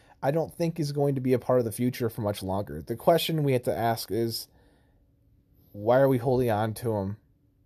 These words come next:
if we are going to keep him? And I don't have a lot of reasons for that. He, he's not productive. He's not playing a,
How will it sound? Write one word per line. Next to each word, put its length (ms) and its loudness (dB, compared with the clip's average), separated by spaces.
if 380 -10
we 300 -4
are 240 2
going 220 2
to 40 -2
keep 260 -12
him? 220 -12
And 140 -2
I 220 4
don't 280 2
have 140 0
a 60 2
lot 180 6
of 60 -2
reasons 320 -4
for 140 -12
that. 280 -2
He, 260 -4
he's 120 -2
not 400 0
productive. 640 0
He's 180 -10
not 220 2
playing 240 0
a, 100 4